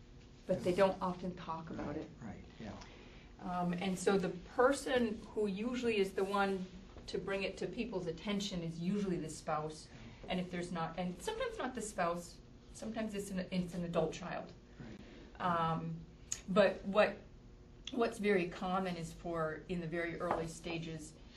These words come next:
Speaker 1: um, even before a diagnosis, for the person that's experiencing their deficits or their memory loss to withdraw, to start to withdraw. And we don't see that as a symptom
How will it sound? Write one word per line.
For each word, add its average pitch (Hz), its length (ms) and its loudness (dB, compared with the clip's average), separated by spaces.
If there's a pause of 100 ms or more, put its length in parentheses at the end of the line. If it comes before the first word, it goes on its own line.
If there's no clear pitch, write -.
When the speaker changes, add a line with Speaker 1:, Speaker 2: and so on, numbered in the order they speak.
(400)
Speaker 1:
um, 170 320 -4
even 165 320 -6 (200)
before 175 320 -2
a - 20 2
diagnosis, 165 680 -4
for 180 140 -4
the 165 100 -4
person 185 460 -2
that's - 260 -4
experiencing 180 720 -2
their 160 140 0
deficits 165 560 0
or 165 40 -6
their 160 160 -4
memory 165 340 0
loss 160 320 0
to - 140 -6
withdraw, 170 640 0 (1000)
to 190 100 -8
start 180 300 -4
to - 100 -4
withdraw. 165 540 -4 (800)
And 180 260 6
we 226 160 6
don't 196 300 6
see 214 300 -4
that 185 220 4
as 156 200 0
a 156 100 -2
symptom 165 640 -4